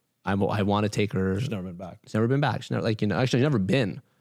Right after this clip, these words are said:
Speaker 1: Her family's from Morocco. She was born in Israel.
Speaker 2: In Israel, yeah.
Speaker 1: But she never went back to, like, her heritage.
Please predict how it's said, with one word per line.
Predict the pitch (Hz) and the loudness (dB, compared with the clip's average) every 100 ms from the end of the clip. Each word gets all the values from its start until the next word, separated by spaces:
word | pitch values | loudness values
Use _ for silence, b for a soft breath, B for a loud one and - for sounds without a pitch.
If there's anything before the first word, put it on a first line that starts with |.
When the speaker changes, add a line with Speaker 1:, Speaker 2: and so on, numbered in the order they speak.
| _ _ _ - | _ _ _ -4
Speaker 1:
Her | 104 | -2
family's | 98 131 143 120 | 2 2 4 2
from | 104 | 2
Morocco. | 101 95 98 107 107 | 0 0 0 0 0
She | 110 | 0
was | |
born | 104 104 101 | 0 2 2
in | |
Israel. | 92 - - | 2 0 -4
Speaker 2:
In | 95 | -8
Israel, | 92 95 | -16 -20
yeah. | 104 | -12
Speaker 1:
But | - | -4
she | - | 2
never | 151 | 4
went | 135 123 | 4 4
back | 123 | 2
to, | - | 2
like, | 113 | 2
her | 107 | 4
heritage. | 110 117 | 4 4